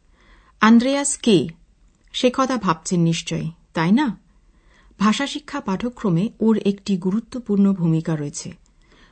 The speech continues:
তবে আরেকটু ধৈর্য ধরতে হবে। তৃতীয় পাঠে আপনারা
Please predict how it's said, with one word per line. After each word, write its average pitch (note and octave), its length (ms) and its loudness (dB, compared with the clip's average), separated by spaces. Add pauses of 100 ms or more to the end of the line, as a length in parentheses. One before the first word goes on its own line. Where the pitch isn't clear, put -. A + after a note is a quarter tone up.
(100)
তবে G3 200 4
আরেকটু F#3 460 0
ধৈর্য F3 360 -2
ধরতে E3 300 -4
হবে। D#3 260 -6 (680)
তৃতীয় C4+ 360 0
পাঠে A3 360 -4
আপনারা G3 460 0